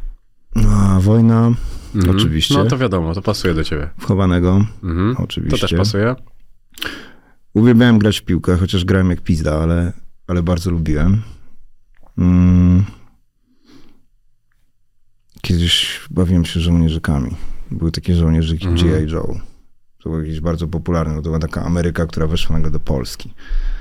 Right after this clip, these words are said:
Speaker 1: I miałem ich chyba, kurwa, z pięćdziesiąt.
Speaker 2: Tak, takie rozstawiane.
Speaker 1: Mhm.
Speaker 2: Tak, tak, tak. Pamiętam, e, pamiętam to rzeczywiście, że coś takiego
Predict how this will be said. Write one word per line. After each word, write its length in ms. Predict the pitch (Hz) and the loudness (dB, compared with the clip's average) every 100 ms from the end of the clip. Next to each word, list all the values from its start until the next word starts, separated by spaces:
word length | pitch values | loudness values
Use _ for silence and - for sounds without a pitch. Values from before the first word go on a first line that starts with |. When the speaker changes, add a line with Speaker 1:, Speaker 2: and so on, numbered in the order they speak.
| - - - - | 2 2 2 -2
Speaker 1:
I 200 | 80 80 | -6 -4
miałem 280 | 82 78 | -2 -2
ich 80 | 80 - | -6 -6
chyba, 200 | - 76 | -2 -2
kurwa, 440 | - - - - | -4 -4 0 2
z 80 | - | 0
pięćdziesiąt. 680 | 71 65 50 - 113 110 - - - - - - - _ _ _ _ _ | -2 -6 -6 -8 -8 -10 -10 -12 -14 -18 -18 -20 -20 _ _ _ _ _
Speaker 2:
Tak, 360 | - 78 69 - | -6 -6 -6 -10
takie 220 | 82 87 | -6 -2
rozstawiane. 840 | 82 - - 90 85 87 80 78 82 - - | 0 -2 -2 -2 0 0 0 -4 -6 -10 -2
Speaker 1:
Mhm. 320 | 90 90 101 107 - - | 2 2 2 -2 -10 -12
Speaker 2:
Tak, 180 | 87 - | -10 -8
tak, 200 | 85 - | -8 -8
tak. 180 | 82 80 | -12 -10
Pamiętam, 760 | 92 90 87 87 82 80 82 85 76 | -6 -4 -4 -6 -10 -8 -10 -10 -10
e, 280 | 82 82 82 | -10 -10 -8
pamiętam 420 | 82 80 82 80 | -6 -6 -4 -6
to 320 | - 80 85 | -2 -2 -2
rzeczywiście, 460 | 85 - 82 - 78 | -4 -2 -4 -4 -4
że 220 | 78 80 - - - - - | -4 -8 -10 -18 -20 -20 -6
coś 180 | 95 - | -6 -4
takiego 540 | - 85 82 82 | -2 0 0 0